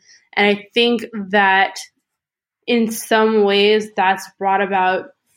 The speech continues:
more imposter syndrome, just because so many more people are looking at my work and kind of putting it under a microscope. And, you know, you get those trolley comments sometimes. I think that that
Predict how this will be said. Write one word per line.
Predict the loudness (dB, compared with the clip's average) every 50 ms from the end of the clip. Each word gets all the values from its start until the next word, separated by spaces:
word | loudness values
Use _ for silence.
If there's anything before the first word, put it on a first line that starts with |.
| _ _ _ -2
more | 2 2 4 4 4 2
imposter | 0 0 -2 0 2 2 2 2 0 0 -2 -2
syndrome, | 0 2 2 4 4 4 4 4 2 2
just | 0 -2 -4 -4
because | -2 -4 -2 -2 -2 -2 0 2 2 2 0 -2 -2
so | 0 0 2 2 2
many | 2 2 2
more | 2 0 -2 -2 -4
people | -6 -6 -6 -4 -2 -2 -2 -2 -2 -2 -2
are | -2 -2 -2 -4 -6 -6 -10 _ _ _ _ _ _ _ _ _ _ _ _ _ _ _ _ _ _ _ _ _ _ _ _ _ _ _ _ _
looking | 0 2 2 2 2 2 2 2
at | 2 2
my | 2 2 2
work | 4 4 4 2 2 0 -2 -8 -12 -6
and | -4 -2 0 0 -2 -2 -4 -8 _ _ _ _ _ _ _ _ _ _ _ _ _ _ _ -10 -6
kind | -4 -2 -2
of | -2 -2
putting | -2 0 0 2 2
it | 2 2 0
under | 0 -2 0 0 0
a | 0 0
microscope. | 0 0 -2 -2 -4 -6 -6 -8 -8 -4 -2 0 0 0 -2 -4 -6 -6
And, | -4 -4 -2 -2 -4 -4 -4 -2 -2
you | 0
know, | 0 0
you | 0 -2 -2 -2
get | -2 -2 -2 0
those | 0 0 0 0 -2 -4 -10 _ _ _ _ _ _ _ _ _ _
trolley | -10 -4 0 2 4 4 4 4 2
comments | 0 -2 -2 0 2 2 0 0 -2 -2
sometimes. | -2 -2 -2 -4 -6 -6 -4 -4 -4 -4 -4 -4 -4
I | -4 -6 -6
think | -6 -6 -8 -6 -6
that | -6 -6 -6 -4 -2
that | 0 0 2 0 0 -2 -4